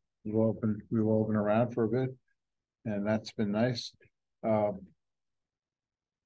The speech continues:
moving on to, uh, board matters. I, I asked if we could move board matters up a little bit because we've had some discussion about trying to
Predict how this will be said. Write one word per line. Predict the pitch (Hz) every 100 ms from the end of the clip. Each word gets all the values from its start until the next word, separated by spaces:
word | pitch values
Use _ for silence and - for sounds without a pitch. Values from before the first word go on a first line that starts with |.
| _ _ _ _ _ _ _ _ _ -
moving | 135 139 127
on | 123 120
to, | - 123 120 117 110 - -
uh, | 117
board | 101 110 135 110
matters. | 107 101 95 95
I, | 120 117 -
I | 120
asked | 123 127 117 113
if | 98
we | 117
could | 113 104
move | 120 123 110 -
board | 123 117
matters | 117 110 101
up | 131 127
a |
little | 120 120
bit | 113 123 - _ _ _ _ _ _ _
because | 120 113 101 110 110 104
we've | 113 110
had | 123 120
some | 127 120
discussion | 110 - 117 - 117
about | 107 107
trying | 92 113 107 104
to | - 110 104